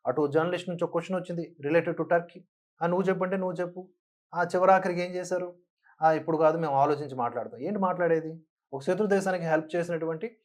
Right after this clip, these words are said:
ఒక ఇతర దేశాన్ని నువ్వు బహిష్కరించాలి, దానికి వ్యతిరేకించాలి. ఆ కామెంట్ చేయడానికి ఒక విపక్ష స్థానంలో ఉన్న నువ్వు కూడా ఆలోచిస్తున్నావంటే అది ఎంత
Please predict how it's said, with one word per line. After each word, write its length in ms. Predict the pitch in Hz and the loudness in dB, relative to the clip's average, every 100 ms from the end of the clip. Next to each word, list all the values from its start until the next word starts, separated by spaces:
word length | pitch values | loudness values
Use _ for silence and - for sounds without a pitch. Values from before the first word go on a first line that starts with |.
| _ _ _ - | _ _ _ 0
ఒక 420 | 156 160 160 151 - _ _ - | 6 8 8 6 -2 _ _ -4
ఇతర 260 | 165 208 | 4 8
దేశాన్ని 600 | 185 170 160 151 151 240 247 _ _ _ - | 8 4 2 0 0 -6 -8 _ _ _ -2
నువ్వు 200 | 214 254 | 2 4
బహిష్కరించాలి, 840 | 190 196 208 226 208 196 185 170 170 _ 165 | 6 4 4 2 2 2 -2 -4 -8 _ 0
దానికి 240 | 185 190 | 0 0
వ్యతిరేకించాలి. 760 | 190 196 202 190 170 170 165 - - | -2 0 0 0 -2 -2 -4 -2 4
ఆ 80 | |
కామెంట్ 440 | 160 170 202 214 202 | 6 6 6 4 2
చేయడానికి 300 | 190 196 202 | 2 2 0
ఒక 120 | 151 | 0
విపక్ష 340 | 156 196 233 | 2 4 4
స్థానంలో 460 | 233 - 202 196 196 | 0 -2 -2 0 0
ఉన్న 140 | 185 | 0
నువ్వు 300 | 175 160 160 | -2 -4 -6
కూడా 200 | 170 175 | -2 4
ఆలోచిస్తున్నావంటే 880 | 160 151 147 135 - 131 123 247 262 - _ _ _ _ _ _ _ - | 4 4 -4 -10 -6 -6 -4 -8 -8 -12 _ _ _ _ _ _ _ -4
అది 120 | 170 180 | 0 2
ఎంత 180 | 185 | 2